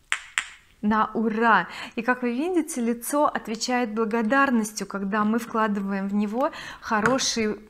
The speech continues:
средства, да, то есть хорошие компоненты. Кожа подтянутая, кожа свежая, она выглядит намного моложе,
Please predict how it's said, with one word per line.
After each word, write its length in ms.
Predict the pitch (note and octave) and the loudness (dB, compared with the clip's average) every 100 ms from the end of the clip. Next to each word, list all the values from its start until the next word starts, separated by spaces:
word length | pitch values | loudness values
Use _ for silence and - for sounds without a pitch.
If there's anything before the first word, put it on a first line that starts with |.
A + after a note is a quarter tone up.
| _ - - - - _ _ _ _ - | _ -18 -18 -18 -20 _ _ _ _ -4
средства, 680 | - C4 C4 - - G#3 G3+ | 0 2 2 0 -8 -6 -2
да, 180 | A3 C4+ | 0 0
то 100 | B3 | -2
есть 120 | G#3+ | -4
хорошие 500 | A#3 A#3 C4+ - A#3 | 0 0 0 -2 -2
компоненты. 840 | A#3 A3+ A3+ A#3 B3 B3 G#3+ G3+ G3+ - - - - | 0 0 0 0 2 2 0 -4 -10 -12 -16 -12 2
Кожа 300 | C4 C4 A#3 | 4 4 2
подтянутая, 880 | A#3+ A#3 - A3+ G3 F#3+ F#3 F#3 G3+ | -2 -4 -2 0 0 0 -4 -6 -6
кожа 600 | - A#3 A#3 A3 A3+ A3 - - | -2 0 0 0 0 -2 -6 -16
свежая, 720 | - - G#3+ A#3 A3 G3 G3+ | -8 -4 2 4 2 2 0
она 160 | G3+ A3+ | 2 2
выглядит 340 | A#3 A#3+ A3+ | 2 0 0
намного 460 | A#3 A#3 B3+ A#3+ A3+ | 2 4 4 4 2
моложе, 580 | G#3+ A3 B3 B3 G#3 | 2 2 2 2 0